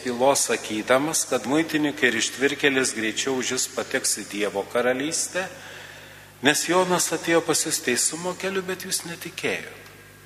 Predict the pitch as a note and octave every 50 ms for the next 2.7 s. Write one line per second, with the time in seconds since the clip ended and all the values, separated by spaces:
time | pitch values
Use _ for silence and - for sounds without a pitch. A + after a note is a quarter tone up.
0 | - - - - - - - - - - - - - - - - D#3+ F#3+ F#3+ -
1 | G3 F#3 G3 F#3+ - F#3+ F#3 - - - G3+ G3+ G3 - - F#3 F3+ F3+ F3+ -
2 | - - - G3 - - A3+ A#3 A3 F#3+ B2 F#2 - -